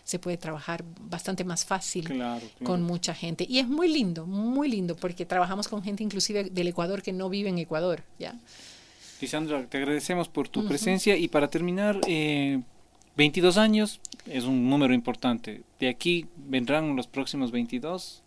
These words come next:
Speaker 1: Eh, sí,
Speaker 2: ¿Cómo,
Speaker 1: sí,
Speaker 2: cuáles
Speaker 1: sí.
Speaker 2: son los, hacia dónde se proyectan?
Speaker 1: Por supuesto, sí, sí, ya estamos, eh, pensando en la nueva edición, que sería la número veintitrés, el año entrante.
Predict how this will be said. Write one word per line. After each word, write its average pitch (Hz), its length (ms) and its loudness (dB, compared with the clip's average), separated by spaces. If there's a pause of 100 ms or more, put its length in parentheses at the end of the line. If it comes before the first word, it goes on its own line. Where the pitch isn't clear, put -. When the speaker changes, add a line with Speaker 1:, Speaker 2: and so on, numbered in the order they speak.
(200)
Speaker 1:
Eh, 202 100 -4
sí, - 120 4
Speaker 2:
¿Cómo, 294 120 4
Speaker 1:
sí, 349 60 6
Speaker 2:
cuáles 294 200 6
Speaker 1:
sí. 277 40 0
Speaker 2:
son 160 180 0
los, 123 220 0
hacia 131 220 -4
dónde 147 220 2
se 131 100 -6
proyectan? 131 480 -2
Speaker 1:
Por 220 220 -4
supuesto, 226 580 -2
sí, 302 240 -2
sí, 339 300 -2
ya 202 100 0
estamos, 202 480 -4
eh, 175 220 -4
pensando 208 420 -4
en 185 80 -4
la 170 120 -8
nueva 175 180 -2
edición, 175 380 -2
que - 80 -6
sería 185 260 0
la 170 100 0
número 180 300 2
veintitrés, 180 800 0
el 180 180 0
año 180 220 -2
entrante. 208 680 0